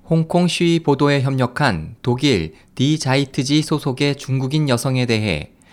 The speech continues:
당국의 허가를 받지 않았다며 사회질서 소란 혐의로 체포했다고 발표했습니다. 디 자이트지는 구 일 자사 중국지사에서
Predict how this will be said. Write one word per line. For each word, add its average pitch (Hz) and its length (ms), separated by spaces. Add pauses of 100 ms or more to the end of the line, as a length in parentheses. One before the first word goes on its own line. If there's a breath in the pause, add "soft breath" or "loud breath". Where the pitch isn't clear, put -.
(220 soft breath)
당국의 143 500
허가를 156 420
받지 135 280
않았다며 120 720 (320 loud breath)
사회질서 165 720
소란 156 320
혐의로 131 460
체포했다고 139 720
발표했습니다. 104 880 (960 soft breath)
디 170 260
자이트지는 143 840
구 - 160
일 95 320 (220 soft breath)
자사 127 400
중국지사에서 127 1080